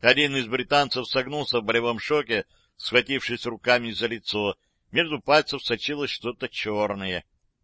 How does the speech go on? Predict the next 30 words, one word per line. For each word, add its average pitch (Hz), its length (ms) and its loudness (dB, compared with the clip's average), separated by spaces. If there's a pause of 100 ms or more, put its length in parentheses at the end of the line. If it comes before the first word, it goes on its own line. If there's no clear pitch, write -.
(180)
Ножа, 117 400 6
чтобы 120 260 -4
добить, 127 340 -2
у 107 40 -8
меня 107 200 0
не 127 160 -2
было, 123 240 2 (300)
поэтому 156 340 4
я 156 140 6
просто 147 420 -2
подбил 113 420 0
под 107 220 -2
колени, 180 400 2
свалив 151 440 -2
на 135 120 -4
землю. 135 400 -2 (600)
Примерился, 143 680 2
наклонился, 135 760 0
взял 139 220 4
голову 110 320 -2
в 95 60 -8
захват 143 420 2 (320)
и 180 200 0
со 123 140 -2
всей 135 220 -2
силы 123 280 -2
крутанул 135 640 -2
её, 117 220 0
как 104 160 -2
большой, 107 540 0